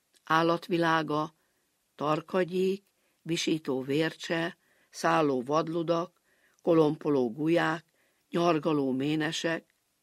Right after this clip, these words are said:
települési viszonyai, egy csárda és egy falut sejtető templomtorony,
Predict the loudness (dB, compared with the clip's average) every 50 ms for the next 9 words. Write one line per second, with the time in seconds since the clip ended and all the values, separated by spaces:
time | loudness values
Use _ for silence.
0 | _ _ _ _ _ _ _ _ _ _ _ -4 0 2 4 4 2 2 0 2
1 | 2 2 2 2 0 -2 0 -2 -2 -2 0 0 0 2 2 2 2 2 0 -2
2 | -4 _ _ _ _ _ _ _ _ _ _ -10 -10 -10 -8 -4 0 2 4 6
3 | 6 4 4 2 0 0 0 0 -2 -6 _ _ _ _ -6 -4 -2 -2 -2 -2
4 | 0 4 4 4 4 4 0 0 2 4 4 4 4 4 2 0 -2 -2 0 -2
5 | -2 -2 -2 -2 -2 -2 -2 -2 -2 -2 -2 -2 -2 -4 -4 -4 -2 -2 -2 -4
6 | -4 -6 -10